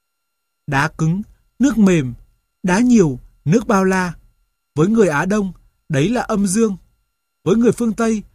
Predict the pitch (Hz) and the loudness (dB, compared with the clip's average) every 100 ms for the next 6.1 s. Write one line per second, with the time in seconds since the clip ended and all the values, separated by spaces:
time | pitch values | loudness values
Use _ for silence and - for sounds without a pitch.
0 | _ _ - 160 247 196 160 156 160 - | _ _ -4 -2 0 -2 -4 -6 -8 -6
1 | 240 180 202 131 110 _ _ _ _ _ | -6 -4 -4 -6 -10 _ _ _ _ _
2 | _ _ _ - 139 113 180 220 147 170 | _ _ _ -6 -6 -4 -2 -2 0 -2
3 | - _ _ _ _ - 202 226 233 214 | -4 _ _ _ _ -8 -4 -2 0 0
4 | 170 165 - 208 151 - _ _ _ _ | 0 0 0 0 -2 -4 _ _ _ _
5 | _ 226 170 226 165 156 139 147 202 208 | _ -2 0 0 0 -2 -6 -4 -2 -4